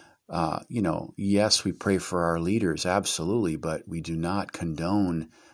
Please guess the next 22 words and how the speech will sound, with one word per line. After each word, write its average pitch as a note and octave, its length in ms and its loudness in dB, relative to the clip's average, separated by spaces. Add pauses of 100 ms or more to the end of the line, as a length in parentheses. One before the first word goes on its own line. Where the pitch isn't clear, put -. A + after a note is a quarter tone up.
(140)
their E2+ 200 -4
wicked E2 840 -2 (480)
agendas. F#2 840 0 (300)
And, E2 460 -4
um, D#2 280 -8 (460)
so A2 440 8 (120)
what A#2 300 6
is, A2+ 260 2
what G2+ 320 6
is G#2+ 200 4
the G2+ 140 -2 (380)
purpose G#2+ 400 2
of F2+ 140 -2
the F#2 80 -4
Christian G#2+ 420 0
in E2+ 120 0
these D#2+ 200 -2
last E2+ 380 -2
days? F2 340 0
Well, F2+ 340 -2 (880)
it's - 300 0
to, F2 480 0